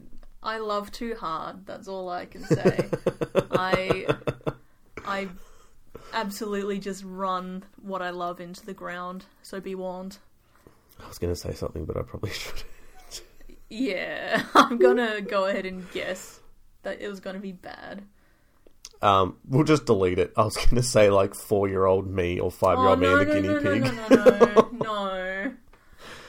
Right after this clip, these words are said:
Speaker 2: That's why I said we'll delete it. But yes, plenty, plenty of times I heard this song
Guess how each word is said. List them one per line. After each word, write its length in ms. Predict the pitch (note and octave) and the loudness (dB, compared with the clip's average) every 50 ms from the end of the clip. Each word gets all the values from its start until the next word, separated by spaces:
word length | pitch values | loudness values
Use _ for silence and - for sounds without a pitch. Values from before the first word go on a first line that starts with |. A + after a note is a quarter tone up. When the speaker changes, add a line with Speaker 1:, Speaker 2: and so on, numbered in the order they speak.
| - - - - _ - | -20 -20 -20 -20 _ -6
Speaker 2:
That's 140 | - - | -4 2
why 220 | - A#2+ G#2+ F#2+ F#2+ | 6 6 6 6 4
I 40 | F#2+ | 0
said 200 | - - B1 - | -2 -6 -10 -10
we'll 80 | - - | -14 -14
delete 320 | - - - - - - | -12 -12 -14 -14 -14 -16
it. 80 | - - _ - - - - - - - _ _ _ _ _ _ | -18 -18 _ -20 -20 -20 -20 -20 -20 -20 _ _ _ _ _ _
But 160 | - C3+ D3 | 8 8 10
yes, 520 | C#3+ B2 G#2+ F2+ - - - - - - - _ _ _ _ _ _ _ _ _ _ _ _ _ _ _ _ _ _ _ _ _ _ _ _ _ _ | 10 8 6 6 4 0 -6 -8 -10 -12 -14 _ _ _ _ _ _ _ _ _ _ _ _ _ _ _ _ _ _ _ _ _ _ _ _ _ _
plenty, 760 | - - - D3 C#3 C#3+ D3 C3 - - C#3+ B2+ G2+ - - - - - | -12 2 6 8 8 8 8 6 4 4 4 4 4 2 -8 -16 -20 -8
plenty 420 | - - A#2 A#2+ A#2+ A2+ A2+ G#2+ | -4 0 2 2 2 4 2 0
of 120 | G2+ F#2+ | -2 0
times 300 | - A2 G2 F#2 F#2 F2 | 0 0 2 2 2 0
I 180 | - - F#2+ F2+ | 0 2 2 2
heard 300 | F2+ G2+ F#2+ F#2 F2+ F#2 | 2 0 0 0 0 -4
this 220 | - G2 G2 F#2 | -6 -6 -6 -6
song 440 | - - G#2 F#2 F2+ F2 F2 F2+ F2+ | -4 -2 -2 0 0 -2 -2 -4 -8